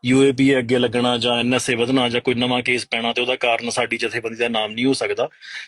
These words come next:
ਕੁਛ ਵੀ ਹੋਰ ਹੋ ਸਕਦਾ। ਹੁਣ ਇਹਦੀ ਬੈਕਗ੍ਰਾਉਂਡ ਦੇ ਵਿੱਚ ਦੋ ਤਿੰਨ ਗੱਲਾਂ ਨੇ। ਪਹਿਲਾਂ ਤੇ ਇਹ ਕਿ ਜਦੋਂ ਅੰਮ੍ਰਿਤਪਾਲ ਸਿੰਘ ਪੰਜਾਬ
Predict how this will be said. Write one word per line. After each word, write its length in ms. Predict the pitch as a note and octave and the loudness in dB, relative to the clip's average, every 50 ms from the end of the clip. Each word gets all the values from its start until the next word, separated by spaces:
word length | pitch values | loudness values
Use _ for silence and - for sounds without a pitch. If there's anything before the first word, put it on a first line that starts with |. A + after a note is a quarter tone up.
| _ | _
ਕੁਛ 200 | - D#3 D3+ - | 2 2 2 2
ਵੀ 120 | D3 D#3+ E3 | 2 2 4
ਹੋਰ 180 | D#3 C3 A2+ | 4 4 2
ਹੋ 80 | A#2 B2 | 2 0
ਸਕਦਾ। 360 | A2+ A#2 F#2+ F#2 F2 E2 - - _ _ _ _ _ - - - _ _ _ _ _ _ _ | 0 0 -2 -2 -4 -4 -6 -8 _ _ _ _ _ -16 -16 -16 _ _ _ _ _ _ _
ਹੁਣ 220 | D3 D3+ E3 E3+ E3 - _ _ - | 0 2 2 2 0 -2 _ _ -2
ਇਹਦੀ 420 | D#3+ D#3+ D3+ F3 F3 E3+ E3 D#3+ - _ _ C#3+ | -2 0 2 4 4 4 4 2 0 _ _ -2
ਬੈਕਗ੍ਰਾਉਂਡ 480 | C3 C3 C3 B2 C3 B2+ C3 B2+ B2+ B2+ | 0 0 0 0 0 0 0 0 0 0
ਦੇ 120 | B2 C3+ | 2 2
ਵਿੱਚ 160 | C3+ C3+ B2+ | 2 0 0
ਦੋ 160 | B2 A2+ A#2 A2 | 0 0 -2 -2
ਤਿੰਨ 180 | A2 A#2 A2+ | 0 -2 -2
ਗੱਲਾਂ 300 | A2 A2 G#2+ G#2 G#2 G#2 | -2 -2 0 0 0 -2
ਨੇ। 140 | G2 F#2+ F#2 - | -2 -4 -4 -2
ਪਹਿਲਾਂ 260 | - B2 B2+ C3+ C#3+ | -2 0 2 2 2
ਤੇ 200 | C#3 C3+ C3 C3+ | 2 2 2 2
ਇਹ 40 | C#3 | 2
ਕਿ 120 | B2+ C#3+ C3+ | 2 0 0
ਜਦੋਂ 520 | B2 A#2+ A2 A#2+ A#2+ A#2+ A#2+ A#2 A2+ A#2 - _ A#2+ | 0 0 0 0 0 2 2 0 -2 -4 -4 _ -4
ਅੰਮ੍ਰਿਤਪਾਲ 460 | A#2+ A#2 A2+ A2 - - A#2 A2+ A2 | -2 -2 -4 -6 -4 -2 -2 -2 -2
ਸਿੰਘ 200 | - - B2 A#2 | -2 -4 -6 -6
ਪੰਜਾਬ 540 | A2+ B2 A2+ A2 G#2+ G#2+ A2 G#2+ A2 A2 | -4 -2 -2 0 0 0 0 0 -2 -2